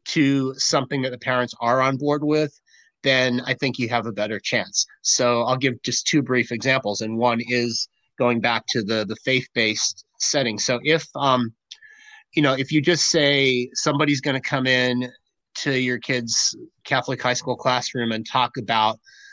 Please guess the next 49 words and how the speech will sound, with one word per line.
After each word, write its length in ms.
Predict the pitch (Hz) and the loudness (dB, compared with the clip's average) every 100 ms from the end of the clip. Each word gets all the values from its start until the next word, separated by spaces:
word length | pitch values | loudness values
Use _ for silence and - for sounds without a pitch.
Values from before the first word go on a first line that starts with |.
| - - | -18 -12
abortion 540 | 113 131 143 143 120 | -2 2 2 2 0
and 160 | 113 110 | 0 0
war, 540 | 123 139 123 101 104 _ - - _ 123 | 2 4 4 0 -8 _ -20 -20 _ 2
um, 520 | 120 113 110 110 120 _ - | 4 4 2 -4 -8 _ -4
and 200 | 127 120 | -2 2
why 220 | 120 120 | 2 2
they're 140 | 107 | -2
bad, 520 | 101 120 127 113 98 98 | -2 0 2 0 -2 -6
you 100 | 135 | -6
know, 260 | 120 110 113 107 104 | -4 -2 -4 -10 -4
that 220 | 127 127 | -2 -2
could 180 | - 104 | -6 -8
turn 240 | - 117 113 | -2 0 2
off 280 | 117 110 - _ | 2 2 -4 _
some 240 | - 113 101 | -4 -4 -2
people. 400 | 131 - 90 95 | -4 -4 -8 -8
At 100 | 123 | -4
least 220 | 127 - | -4 -2
one 200 | 120 127 | 0 0
of 100 | 113 | 0
the 80 | 98 | -4
two 220 | - 107 | -4 -2
will 180 | 101 101 | -2 -2
probably 340 | - 113 101 | 0 0 -2
turn 260 | 104 117 107 | -4 -2 2
off 240 | 113 104 - | 2 2 0
<laughs> 300 | - - 170 131 127 | 0 2 2 2 -8
more 300 | 113 127 123 | -8 -2 -2
than 120 | 113 110 | -2 -4
half 300 | 104 107 117 | -4 -4 -8
of 60 | |
the 80 | - | -8
people. 400 | - 151 - 98 - - - - - | 2 2 2 -4 -6 -20 -20 -20 0
But 100 | 156 | 0
if 100 | 147 | 2
you 80 | 170 | 0
come 220 | 170 156 | 2 4
in 80 | 147 | 4
and 120 | 139 | 2
say, 280 | - 139 135 | 4 4 4
you 160 | 127 | 4
know, 160 | 127 113 - _ _ | 2 2 -2 _ _
"We're 120 | 143 143 | -2 2
gonna 240 | 151 160 | 2 2
come 260 | - 170 151 | 2 2 4
in 280 | 135 135 135 | 4 2 0
and 220 | 123 123 | -2 -2
talk 300 | - 131 131 - - | 0 2 0 -2 -8
about, 520 | 123 131 123 123 123 | -4 0 2 2 2